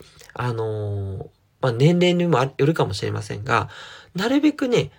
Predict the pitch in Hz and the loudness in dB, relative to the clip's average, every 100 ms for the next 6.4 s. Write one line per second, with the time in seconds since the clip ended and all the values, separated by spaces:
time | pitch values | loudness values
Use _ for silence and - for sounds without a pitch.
0 | _ 120 117 113 110 107 107 107 107 - | _ -4 -2 -2 -2 -2 -2 -2 -4 -6
1 | 170 - 175 180 175 170 - 185 - 185 | -4 0 2 2 0 -4 0 2 4 4
2 | 151 - 135 123 131 156 160 156 - 160 | 2 0 2 2 4 4 6 2 0 0
3 | 151 160 131 101 113 110 - 110 104 - | 2 4 4 2 0 0 0 -6 -6 -6
4 | 98 - - 123 104 - - - - - | -8 -6 0 0 0 -8 -20 -20 -12 0
5 | 349 320 - - - 339 233 220 220 294 | 0 2 0 -2 0 2 4 2 2 2
6 | 320 349 339 - | 2 0 -2 -8